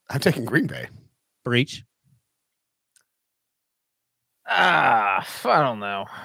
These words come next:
Speaker 2: Really? This
Speaker 3: I
Speaker 2: feels
Speaker 3: don't
Speaker 2: pretty
Speaker 3: know.
Speaker 2: easy.
Speaker 3: No, it's not easy. I mean,
Speaker 2: Okay.
Speaker 3: they, it's
Speaker 2: It's in a neutral field. It's not in Tampa Bay. They're not, they
Speaker 3: they're
Speaker 2: don't have the
Speaker 3: so even, I mean, they played earlier this season. It was almost dead even. I think the Packers won, what,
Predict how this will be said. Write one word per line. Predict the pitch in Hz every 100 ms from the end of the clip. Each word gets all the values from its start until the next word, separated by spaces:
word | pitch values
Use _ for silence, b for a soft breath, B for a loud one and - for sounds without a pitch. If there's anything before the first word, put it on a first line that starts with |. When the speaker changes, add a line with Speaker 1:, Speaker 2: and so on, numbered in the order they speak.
| B
Speaker 2:
Really? | 107 196 415 403 - _ _
This | - 247
Speaker 3:
I | 349
Speaker 2:
feels | -
Speaker 3:
don't | 403
Speaker 2:
pretty | 107
Speaker 3:
know. | -
Speaker 2:
easy. | 110 80 _ _ _
Speaker 3:
No, | 185 202 175 135 117 117
it's | 165 -
not | 107 101
easy. | 98 107 104 -
I | -
mean, | 214
Speaker 2:
Okay. | 214 _ _ _ _ -
Speaker 3:
they, | 175
it's | - - - _ _ -
Speaker 2:
It's | 202
in |
a | 220
neutral | 214 208 208
field. | 185 147 135
It's | 127
not | 120
in | 165
Tampa | 160 147 156
Bay. | 117 98
They're | 104
not, | 127
they |
Speaker 3:
they're | 220
Speaker 2:
don't | 180
have | 143
the | 220
Speaker 3:
so | 214 202
even, | 240 269 208
I |
mean, | 240
they | 240
played | 233 - 247 208
earlier | 170 190 202 185
this | 170
season. | - 175 156
It | 147
was | 147
almost | 165 147 123
dead | 110 147 143
even. | 135 135 104
I |
think | 117 139
the | 143
Packers | 151 143 143 135
won, | 139 131 123
what, | 127